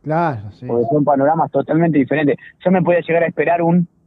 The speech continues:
Speaker 2: bueno, Blanco no y Roa vamos a hacer lo posible.
Speaker 1: Claro, el
Speaker 2: No, la respuesta es, van a renovar los dos.
Speaker 1: El pasaporte.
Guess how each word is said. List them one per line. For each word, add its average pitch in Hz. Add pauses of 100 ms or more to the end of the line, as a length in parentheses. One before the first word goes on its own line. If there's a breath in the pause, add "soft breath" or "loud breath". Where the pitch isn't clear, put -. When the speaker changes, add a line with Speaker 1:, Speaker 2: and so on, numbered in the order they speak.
(140)
Speaker 2:
bueno, 143
Blanco 170
no 196
y 170
Roa 160
vamos 165
a -
hacer 156
lo 147
posible. 127 (140)
Speaker 1:
Claro, 110 (260)
el 117
Speaker 2:
No, 165
la 151
respuesta 175
es, 190 (140)
van 175
a 165
renovar 151
los 156
dos. 113 (220)
Speaker 1:
El 113
pasaporte. 117